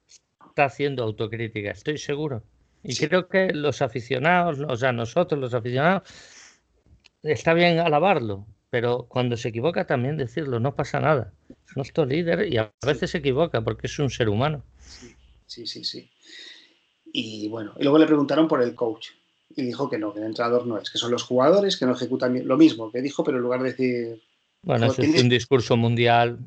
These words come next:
Speaker 1: para que no, porque ya también Patricia, con todo lo que lleva de críticas,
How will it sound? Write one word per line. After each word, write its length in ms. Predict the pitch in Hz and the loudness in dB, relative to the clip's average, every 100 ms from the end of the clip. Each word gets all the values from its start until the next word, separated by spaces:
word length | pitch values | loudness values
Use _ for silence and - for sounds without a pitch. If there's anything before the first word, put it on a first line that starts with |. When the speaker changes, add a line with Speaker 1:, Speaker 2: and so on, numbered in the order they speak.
| - - 127 123 - | -18 -16 -8 -8 -4
Speaker 1:
para 300 | 110 110 107 | 0 0 0
que 160 | 110 107 | -2 -2
no, 500 | 110 110 110 110 104 | 0 2 2 0 0
porque 280 | 101 95 92 | -6 -4 -2
ya 340 | 107 101 101 | 0 2 0
también 500 | 101 101 110 101 101 | -2 -2 -2 -2 -6
Patricia, 500 | - 98 110 113 110 | -10 -6 -4 -2 -4
con 140 | 95 92 | -4 -2
todo 140 | 104 | 0
lo 120 | 104 | 0
que 140 | 101 104 | 0 0
lleva 420 | 107 110 110 107 | 2 2 2 0
de 120 | 107 104 | -2 -2
críticas, 580 | 117 113 113 123 - | -2 -2 0 0 -2